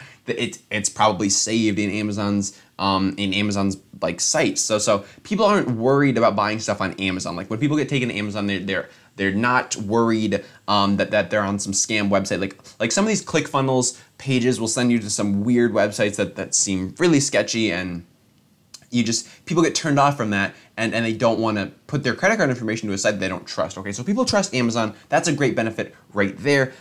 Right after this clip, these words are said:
Um, the second thing, the second thing, this is really, really big, guys. So, so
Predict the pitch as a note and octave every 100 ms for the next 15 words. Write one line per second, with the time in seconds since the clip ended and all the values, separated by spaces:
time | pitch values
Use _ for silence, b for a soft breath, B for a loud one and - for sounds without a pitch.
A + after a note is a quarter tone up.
0 | B C#3 C#3+ A#2+ C#3 - - C#4 F4 B3
1 | - G#2 G#2 G2 - A#2+ - - F3 F3+
2 | C3+ A#2 C#3 A#2+ G#2 B2 C3 A#2+ A2+ G#2+
3 | G2+ F#2+ G2 B B - B2+ G2+ C3